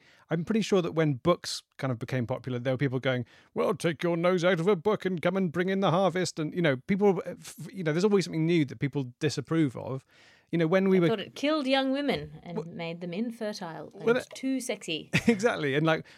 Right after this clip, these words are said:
Speaker 1: when they invented the train, they thought that, you know, everyone's brain was gonna fall out of their head 'cause it was going too fast. And, like, it's just never, never true. And you think, well, when we were cavemen, you know, and the first caveman made fire probably was someone going, "Well, we weren't,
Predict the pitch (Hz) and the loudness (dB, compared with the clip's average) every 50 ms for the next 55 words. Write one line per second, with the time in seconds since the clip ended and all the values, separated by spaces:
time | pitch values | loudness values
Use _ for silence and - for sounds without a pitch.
0 | _ - 170 180 190 190 190 180 165 180 165 - 170 143 147 - - - 160 147 | _ -2 -2 0 2 2 0 2 0 0 0 -2 -2 -4 -4 -2 2 4 6 6
1 | 156 156 156 156 147 - - 160 147 143 127 135 139 - - - - 156 135 127 | 6 6 4 4 2 2 2 0 0 2 0 -2 -2 -4 -6 -4 -2 0 2 2
2 | 123 127 127 143 131 131 139 135 127 120 - - - 139 - 143 160 147 147 139 | 0 0 0 0 0 2 2 0 0 0 -4 -10 -16 -10 -4 -2 0 0 0 0
3 | 139 131 120 131 127 123 - - 135 131 127 123 123 123 120 110 123 127 123 120 | 0 -2 -2 -2 -4 -2 -2 -2 0 0 0 -2 -2 -2 -2 -2 -2 -2 -4 -4
4 | - - 143 139 123 117 - 120 120 110 - 123 113 - - 120 120 123 117 - | -8 -10 -10 -8 -8 -4 -4 -4 -4 -4 -6 -8 -8 -6 -6 -6 -4 -6 -6 -8
5 | - 127 123 117 - - _ _ - - _ _ _ _ - 180 - - 262 196 | -8 -8 -8 -8 -8 -10 _ _ -20 -20 _ _ _ _ -6 -4 -2 0 0 0
6 | 170 185 175 156 147 151 151 147 139 135 123 - - 190 165 120 98 95 101 - | 2 2 2 2 2 2 0 0 0 -2 -2 0 2 2 4 2 2 -2 -8 -12
7 | _ - 147 165 185 165 - 202 180 175 175 170 170 180 185 180 175 165 156 147 | _ -2 0 0 0 0 -2 -4 -2 -2 -2 -2 0 0 2 2 4 4 2 2
8 | - - - 180 180 175 135 131 123 117 104 104 101 - _ _ _ _ _ _ | 0 2 2 4 4 4 4 2 0 0 0 -2 -4 -6 _ _ _ _ _ _
9 | _ - - 135 117 117 131 135 135 139 156 147 139 - - 160 143 135 120 - | _ -6 -4 -4 -2 -2 -2 -2 -2 -2 -2 -4 -4 -2 0 2 2 2 2 -2
10 | - - - - 139 139 131 135 131 131 123 127 127 131 120 - - 143 131 127 | -6 -6 -2 0 2 2 4 2 2 2 2 2 2 0 -2 -2 -2 0 0 0
11 | 117 107 104 - 135 117 123 131 123 120 120 - 135 127 131 131 117 - _ - | 0 -2 -2 -4 -4 -2 0 0 0 0 -2 -2 -2 -2 -2 -2 -4 -8 _ -10
12 | 139 131 123 123 120 151 190 175 151 147 160 139 151 170 160 139 - | -6 -4 -4 -2 0 2 2 2 2 2 2 4 4 4 2 2 -2